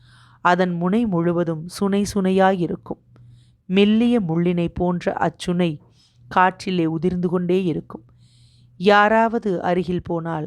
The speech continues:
அச்சுனை உடலிலே படும். பட்டவுடன் அரிப்பெடுக்கும். நாம் கையை வைத்து தேய்ப்போம்.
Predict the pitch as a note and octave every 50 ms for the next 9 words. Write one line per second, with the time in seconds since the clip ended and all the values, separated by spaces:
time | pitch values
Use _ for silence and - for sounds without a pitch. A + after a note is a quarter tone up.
0 | - - - E3+ E3+ D#3+ - - F#3 F3 F3+ E3+ D#3+ F3 - - E3+ F3 F3 F3
1 | F3 E3 E3 E3 - F3 E3+ E3 D#3 D3+ D3 D3 - _ _ _ _ _ _ _
2 | _ _ _ _ _ - G3+ G3+ G3 - - C4 B3+ A3 G3+ F#3+ F#3 D#3+ D3+ -
3 | - _ _ _ - E3 E3 E3 E3+ - E3+ E3 D3+ E3 E3 - - - - _
4 | _ _ _ _ _ _ _ _ _ _ _ _ _ F3+ F3+ F3+ F3+ E3+ E3+ F3
5 | F3+ - G3 F#3 F#3+ F#3 G#3+ G#3 G#3 F#3 G3+ G3 F3 - - A3+ - - F#3 F3
6 | E3+ E3 - - E3 D#3+ D#3 D#3